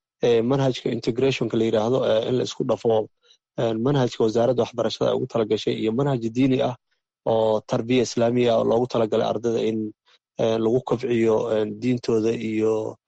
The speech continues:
ku xirnaanshahooda Ilaahay Subxaanahu wa Tacaala iyo dhaqankooda. Taas horaa loo oggolaa, waa sax, wasaaradda waxbarashada way oggolayd. Hadda manhajkan cusub,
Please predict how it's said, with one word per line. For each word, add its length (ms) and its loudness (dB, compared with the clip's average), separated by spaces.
ku 80 -4
xirnaanshahooda 560 0
Ilaahay 220 2
Subxaanahu 280 -4
wa 60 -8
Tacaala 260 0
iyo 100 -4
dhaqankooda. 600 0
Taas 220 -2
horaa 220 2
loo 200 4
oggolaa, 340 2
waa 120 0
sax, 200 -6
wasaaradda 340 0
waxbarashada 380 -2
way 100 4
oggolayd. 300 0
Hadda 260 0
manhajkan 460 2
cusub, 320 0